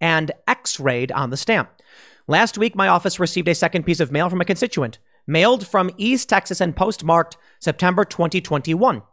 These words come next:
Now, this is, a-, again, look at this. Last week they got it. This is mail that was withheld. <clears throat> It took four and a half months to reach my office and was also opened and bore a stamp from the D O J.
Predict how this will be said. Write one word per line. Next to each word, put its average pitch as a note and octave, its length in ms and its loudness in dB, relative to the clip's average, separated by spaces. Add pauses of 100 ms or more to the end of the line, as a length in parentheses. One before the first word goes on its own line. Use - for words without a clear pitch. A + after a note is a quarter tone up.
Now, E3 80 0
this B3+ 160 2
is, A3 140 -6
a-, F#3 100 -6
again, G3 380 -2 (240)
look B3 100 0
at B3 40 2
this. - 120 -4 (180)
Last A#3+ 440 -2
week E4 320 0
they A3 120 2
got D3+ 200 0
it. F#3 40 -10
This C#4 120 0
is A3+ 80 -4
mail A3+ 180 0
that G#3 100 2
was F3 140 -2
withheld. E3+ 500 -4 (140)
<clears throat> - 0 - (1400)
It A3+ 160 0
took - 180 0
four C4 380 0
and D#4 80 0
a A3 40 0
half A3 280 0
months A#3 360 -2 (420)
to B2 100 -8
reach A3 260 0
my B3+ 160 2
office A#3 440 -2 (460)
and E3+ 140 2
was E3+ 140 2
also A#3+ 400 4
opened F3+ 480 0
and E3 200 0
bore E3+ 220 4
a G3 60 4
stamp D3 340 -4
from D#3 140 -4
the D3 60 -4
D C3+ 200 0
O D3+ 60 2
J. D#3 340 0